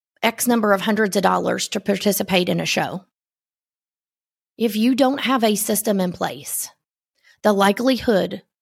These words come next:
of you missing a lead from that show,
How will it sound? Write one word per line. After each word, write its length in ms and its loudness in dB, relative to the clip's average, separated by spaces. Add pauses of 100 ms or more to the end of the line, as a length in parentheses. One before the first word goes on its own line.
(160)
of 160 0
you 200 2
missing 580 2 (220)
a 80 4
lead 520 0 (220)
from 260 0
that 220 0
show, 400 -2